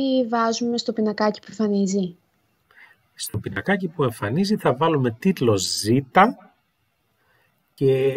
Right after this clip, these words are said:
Speaker 2: ακέραιος αριθμούς, whole number και τίποτα.
Speaker 1: Όχι, δεν εννοώ σε αυτό. Ε, στην κορυφή που πατήσατε,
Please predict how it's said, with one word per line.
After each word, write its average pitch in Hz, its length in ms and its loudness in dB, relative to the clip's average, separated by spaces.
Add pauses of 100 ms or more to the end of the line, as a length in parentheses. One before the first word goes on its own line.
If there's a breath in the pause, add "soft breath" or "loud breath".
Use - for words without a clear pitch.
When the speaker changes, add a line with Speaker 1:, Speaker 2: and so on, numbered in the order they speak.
Speaker 2:
ακέραιος 139 680 2
αριθμούς, 127 720 0 (140)
whole 139 320 4
number 120 300 4 (1160)
και 196 80 -2
τίποτα. 160 280 2
Speaker 1:
Όχι, 269 240 6
δεν 285 140 6
εννοώ 320 300 8
σε 294 120 0
αυτό. 240 460 0
Ε, 247 360 0
στην 247 200 0
κορυφή 240 340 2
που 277 120 0
πατήσατε, 247 680 0